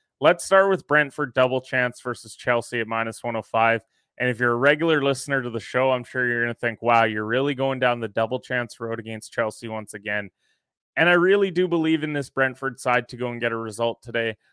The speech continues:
Uh, Chelsea eventually are gonna stop dropping points.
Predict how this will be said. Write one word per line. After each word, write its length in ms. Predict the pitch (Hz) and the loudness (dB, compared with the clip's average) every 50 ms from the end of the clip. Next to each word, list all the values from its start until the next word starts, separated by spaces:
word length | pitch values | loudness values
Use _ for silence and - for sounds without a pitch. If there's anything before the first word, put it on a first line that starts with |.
| _ _ _ - | _ _ _ -4
Uh, 220 | 113 113 107 107 | -2 0 0 -2
Chelsea 480 | 104 - - 160 170 180 175 - 196 185 | -4 -2 0 2 2 2 0 -2 -4 -4
eventually 500 | 139 117 135 135 135 - - 147 143 135 | 0 2 0 0 0 -4 -4 -2 0 0
are 180 | 131 127 120 110 | 0 0 -2 -2
gonna 220 | 123 127 123 117 | -6 -6 -6 -8
stop 320 | - - - 123 117 - | -6 -2 -2 -2 -2 0
dropping 400 | - 123 120 117 - - 113 101 | 0 0 0 0 0 -4 -12 -12
points. 480 | - _ 117 117 123 127 127 - - | -10 _ -6 -4 -4 -6 -6 -8 -14